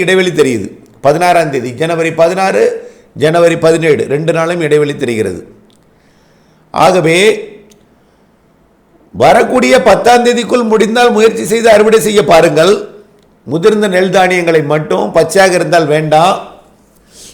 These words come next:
வரக்கூடிய பதினோராம் தேதியிலிருந்து பதினைந்தாம் தேதி வரை மழை வாய்ப்பு இருக்கிறது. பொங்கலுக்கும் மழை வாய்ப்பு இருக்கிறது. ஆனால் பொங்கல், மாட்டுப் பொங்கலை விட வரக்கூடிய சனி ஞாயிறு கொஞ்சம்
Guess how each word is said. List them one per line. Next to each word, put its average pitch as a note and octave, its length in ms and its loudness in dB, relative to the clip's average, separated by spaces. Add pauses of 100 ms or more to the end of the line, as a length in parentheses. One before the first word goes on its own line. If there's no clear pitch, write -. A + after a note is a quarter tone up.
(140)
வரக்கூடிய A#3 420 2 (140)
பதினோராம் A#3+ 520 2
தேதியிலிருந்து A#3 500 0 (160)
பதினைந்தாம் A#3 540 0
தேதி A3+ 200 0
வரை A#3 140 4 (140)
மழை G#3+ 280 4
வாய்ப்பு A3 280 2
இருக்கிறது. F#3 420 0 (760)
பொங்கலுக்கும் A3+ 640 2
மழை G#3 180 2
வாய்ப்பு F#3 260 0
இருக்கிறது. E3 420 -2 (600)
ஆனால் D#3 220 2 (100)
பொங்கல், G#3+ 460 2
மாட்டுப் G3+ 380 0
பொங்கலை G3+ 400 0
விட B2+ 160 0 (2000)
வரக்கூடிய G3+ 380 4 (120)
சனி F#3 260 0
ஞாயிறு A3 360 4 (400)
கொஞ்சம் A#3 380 0